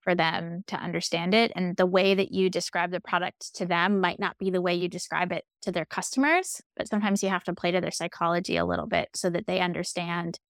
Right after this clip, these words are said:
how you stand in, but also stand out in their aisle and add incrementality to the shelf, because they don't want another ketchup. If you go into that ketchup aisle, it's just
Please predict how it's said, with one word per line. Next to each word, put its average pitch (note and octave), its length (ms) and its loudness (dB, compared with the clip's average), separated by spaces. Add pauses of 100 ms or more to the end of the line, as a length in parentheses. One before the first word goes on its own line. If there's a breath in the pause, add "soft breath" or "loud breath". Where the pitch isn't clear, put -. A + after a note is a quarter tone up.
(220)
how F3+ 240 6
you F3 600 0
stand F#3 380 0
in, F3+ 200 2
but F#3+ 100 4
also F3 240 -2
stand F3+ 340 -6
out D#3+ 280 2 (120)
in F#3 120 -2
their E3 200 -4
aisle G3 380 0
and G3+ 160 -4
add - 160 -4
incrementality F3+ 960 -4
to - 140 -8
the F3+ 80 -6
shelf, - 600 -4
because G3 200 2
they G#3 80 6
don't G#3+ 200 2
want F#3+ 360 2 (120)
another F3 300 2
ketchup. - 480 -12 (180)
If G#3+ 120 -10
you G#3 100 4
go F#3+ 240 8
into G3 220 4
that F#3 240 0 (160)
ketchup F#3+ 260 -6
aisle, E3 240 0
it's D#3+ 180 -2
just - 160 -10